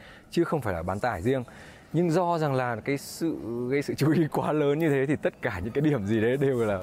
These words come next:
đổ dồn cho bán tải. À, nhất là bây giờ là tất cả các trang mạng, tất cả các cái trang về, à, giao thông, các thứ thì đều đưa lên tất cả các tin như vậy. Thì tôi nghĩ rằng là không ai muốn chiếc xe của mình là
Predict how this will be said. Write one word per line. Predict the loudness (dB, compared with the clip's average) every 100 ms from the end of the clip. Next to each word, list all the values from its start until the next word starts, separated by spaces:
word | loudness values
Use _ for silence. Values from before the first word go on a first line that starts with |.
| -2
đổ | 0 2
dồn | 2 2
cho |
bán | 0 0
tải. | -2 -4 -8 -12 -14 -18 -20 -20 -6
À, | -2 0 0 0 -2 -6 -16 -20 -14 -2
nhất | 0 2
là | 2
bây | 2 4
giờ | 4 4 0 -4 -16
là | -6 -2 0 -2
tất | -4 -6
cả | -6
các | -4
trang | -2 -2 -2
mạng, | -4 -6 -14 -8
tất | -8 -6
cả | -4 -2
các | -4
cái | -12 -6
trang | -4 -4 -4
về, | -4 -4 -6
à, | -6 -8 -8
giao | -6 -6
thông, | -4 -4 -4 -6 -10 -12
các | -6
thứ | -4 -4 -8 -18 -20 -10
thì | -2
đều | 0
đưa | 2 2
lên | 2 0 -2
tất | -6
cả | -6
các | -6 -2
tin | -2
như | -2
vậy. | -6 -8 -14 -20 -20 -8
Thì | -4
tôi | 0 0
nghĩ | 0
rằng | 0 0
là | 0
không | -2 -4 -4
ai | -2 0 0
muốn | 0 0 0
chiếc | -2 -6
xe | -2 -2 -2
của |
mình | -4 -2 -2 -2 -4
là | -6